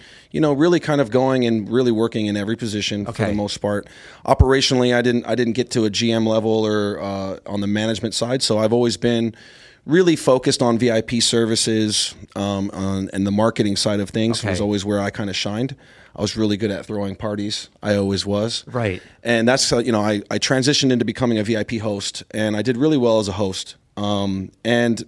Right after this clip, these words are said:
Speaker 1: during that period of time, to, to your point, I was able to maybe differ-,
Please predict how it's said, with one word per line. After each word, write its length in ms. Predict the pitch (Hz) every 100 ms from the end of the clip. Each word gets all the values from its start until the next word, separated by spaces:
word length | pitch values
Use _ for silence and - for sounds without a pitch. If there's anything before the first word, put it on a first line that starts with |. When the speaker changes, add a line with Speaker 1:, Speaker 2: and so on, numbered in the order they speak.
| 107
Speaker 1:
during 280 | 147 175 175
that 200 | 147 -
period 260 | 143 127
of 60 | 107
time, 340 | 123 117 107
to, 320 | 104 110 104 101
to 360 | - 104 104 117
your 160 | 110
point, 420 | 101 147 151 110 - - - - -
I 100 | 127
was 140 | 143
able 180 | 190 208
to 120 | 170
maybe 320 | 117 123 135 127
differ-, 360 | 135 117 127